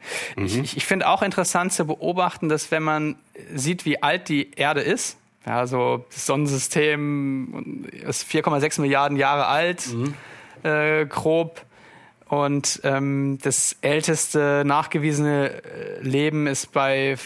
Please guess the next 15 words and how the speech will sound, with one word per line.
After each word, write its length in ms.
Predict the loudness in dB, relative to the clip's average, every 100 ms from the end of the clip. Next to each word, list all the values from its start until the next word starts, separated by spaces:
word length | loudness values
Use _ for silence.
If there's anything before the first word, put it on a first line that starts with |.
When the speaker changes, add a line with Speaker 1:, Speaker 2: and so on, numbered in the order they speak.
| -6
Speaker 2:
was 120 | -4
sind 120 | 0 0
wir 120 | 0
schon, 160 | 0
bei 100 | 0
vier 240 | 0 -2 0
Komma 280 | 2 2 2
ein 300 | 2 0 0
Milliarden 400 | 2 2 2 2
Jahren. 420 | 2 2 2 0 0
Und 200 | 0 0
es 140 | 0
gibt 240 | -2 0
noch 160 | 0 0
Befunde, 840 | -2 -6 -6 -2 2 4 2 2